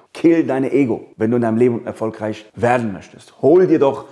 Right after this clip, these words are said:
verdammt nochmal Menschen, die dort sind, wo du sein möchtest. Hol dir Mentoren, hol dir die richtigen Strategien, weil wenn du anfängst, extrem hart zu arbeiten, an die falsche Vehicles, an die wal-, falsche Tools, an die falsche Seiten deiner Unternehmertum, dann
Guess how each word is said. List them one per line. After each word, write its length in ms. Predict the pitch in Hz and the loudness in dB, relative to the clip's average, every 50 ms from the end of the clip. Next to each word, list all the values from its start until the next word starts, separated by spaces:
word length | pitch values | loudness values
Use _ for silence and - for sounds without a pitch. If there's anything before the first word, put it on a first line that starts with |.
| - _ _ _ | -20 _ _ _
verdammt 380 | - 120 110 92 120 127 143 131 | -10 -10 -6 -4 -4 -2 -2 -2
nochmal 260 | 135 135 - 113 110 | -4 -4 -4 -4 -4
Menschen, 420 | 107 107 117 139 131 - - 117 | -2 -2 -2 -4 -4 -6 -8 -10
die 80 | 101 92 | -8 -6
dort 240 | 90 113 117 - - | -4 -4 -4 -4 -6
sind, 220 | - 120 110 95 | -8 -10 -8 -8
wo 80 | 107 101 | -8 -8
du 80 | 113 | -8
sein 260 | 98 92 101 101 101 95 | -10 -10 -12 -12 -12 -14
möchtest. 400 | 101 95 - - - - - _ | -14 -16 -16 -20 -20 -20 -20 _
Hol 140 | - 110 113 | -2 -2 0
dir 140 | 104 120 120 | 0 0 0
Mentoren, 560 | 131 131 123 - 160 170 160 151 165 170 - - - - _ _ | 0 -2 0 0 0 0 2 0 -4 -6 -8 -12 -18 -20 _ _
hol 140 | - 120 120 | -4 -4 -2
dir 80 | 110 110 | -2 -4
die 80 | 92 | -6
richtigen 340 | 107 110 113 - - 107 113 | -6 -8 -8 -8 -8 -8 -8
Strategien, 680 | 110 - - - 117 - - 127 120 147 190 156 143 120 | -10 -10 -12 -12 -12 -10 -8 -8 -4 -2 -2 -2 0 0
weil 280 | 104 104 117 143 175 185 - - - _ _ | 0 2 2 2 0 -4 -6 -14 -20 _ _
wenn 100 | 117 117 | -2 0
du 100 | - - | 0 0
anfängst, 560 | - 156 180 185 175 - 165 170 165 160 - | 0 -2 -4 -4 -6 -6 -6 -6 -6 -8 -12
extrem 480 | 131 - - - - 143 139 131 117 113 | -14 -14 -14 -12 -10 -8 -8 -8 -8 -10
hart 200 | 135 156 151 - | -10 -10 -12 -12
zu 200 | - 135 - - | -16 -14 -10 -8
arbeiten, 560 | 147 160 147 120 101 101 - 120 131 143 143 - - _ _ _ | -6 -6 -6 -8 -10 -10 -10 -10 -10 -10 -10 -16 -20 _ _ _
an 120 | - 123 123 | -6 -2 -2
die 100 | 127 123 | -2 -4
falsche 560 | 127 - - 139 170 185 170 - - 180 156 | -6 -6 -2 0 0 0 -2 -4 -8 -10 -10
Vehicles, 460 | 175 123 147 156 156 - 104 92 - | -6 -6 -6 -6 -6 -8 -14 -14 -12
an 160 | - 113 117 | -12 -12 -10
die 120 | 110 107 98 | -8 -4 -2
wal-, 200 | 117 135 151 151 | 0 -2 -2 -4
falsche 400 | - - 127 151 151 - 147 139 | -4 -4 -4 -4 -6 -8 -14 -16
Tools, 480 | - - 143 107 90 - - - _ _ _ _ _ _ | -12 -10 -10 -10 -10 -14 -18 -20 _ _ _ _ _ _
an 100 | 107 110 | -8 -6
die 80 | 120 117 | -6 -4
falsche 380 | - 139 143 165 156 156 139 | 0 0 0 2 0 -2 -6
Seiten 360 | 110 120 123 143 123 127 123 110 | -6 -6 -6 -6 -6 -8 -8 -8
deiner 220 | 110 120 120 - | -8 -8 -8 -12
Unternehmertum, 720 | - 110 104 110 104 120 127 120 107 - - 110 107 104 - | -14 -16 -14 -12 -12 -10 -10 -10 -10 -10 -10 -12 -12 -6 -4
dann 300 | 113 110 123 147 165 | -2 -2 -2 -2 -4